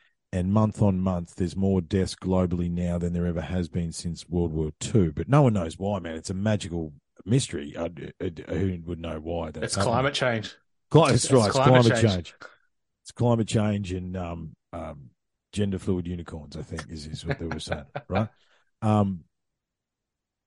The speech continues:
Speaker 1: how many people, like, to do that to children, right?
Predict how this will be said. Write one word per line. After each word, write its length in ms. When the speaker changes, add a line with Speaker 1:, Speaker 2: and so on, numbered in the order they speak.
Speaker 1:
how 240
many 320
people, 580
like, 180
to 100
do 200
that 220
to 100
children, 540
right? 200